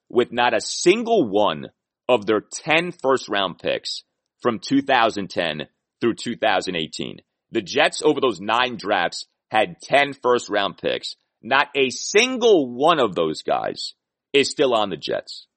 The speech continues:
I mean, that's bad. That, that is really, really bad. Like, Washington, as, as many problems as our team has had, even Washington has multiple first-round selections from that period, twenty ten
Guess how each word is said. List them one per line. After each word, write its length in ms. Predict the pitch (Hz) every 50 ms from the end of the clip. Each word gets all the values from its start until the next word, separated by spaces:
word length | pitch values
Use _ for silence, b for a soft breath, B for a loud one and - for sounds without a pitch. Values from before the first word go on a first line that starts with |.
| _ _ _ _ _ _ -
I 140 | 117 147 160
mean, 200 | 165 165 160 131
that's 260 | - 202 202 175 -
bad. 320 | - 117 95 80 62 - - _ _ _
That, 160 | - 196 202 -
that 320 | 220 226 262 247 - -
is 200 | 131 117 98 - 78
really, 560 | 85 95 131 208 214 151 107 90 78 - - _ _ _ _ _
really 340 | - 110 151 147 113 95 85
bad. 340 | 76 85 78 64 57 - - _ _ _ _ _
Like, 200 | - 143 143 - -
Washington, 640 | 147 180 262 277 - - 220 165 - - 151 151
as, 220 | - 139 139 117 123 147 -
as 140 | - 151 139
many 160 | 180 208 202
problems 580 | - - - 160 165 160 135 151 156 151 135 -
as 140 | - 123 127
our 200 | 139 139 131 123
team 200 | 123 - 131 117
has 100 | 98 95
had, 280 | 110 107 107 98 101 b b b _ _
even 260 | 262 285 269 202 113
Washington 500 | 117 139 160 165 - 151 135 - 113 101
has 260 | - 113 113 98 - - _
multiple 720 | 92 110 131 156 160 - 139 113 - 113 95 80 73 - _ _ _
first-round 480 | - 151 143 - - 139 131 120 113 -
selections 600 | - 107 107 107 101 - - 87 85 76 - - - _ _ _
from 140 | 120 120
that 200 | 113 107 104 -
period, 380 | - 120 113 101 90 78 78 -
twenty 300 | - - 120 117 104 98
ten 300 | - - 101 95 85 76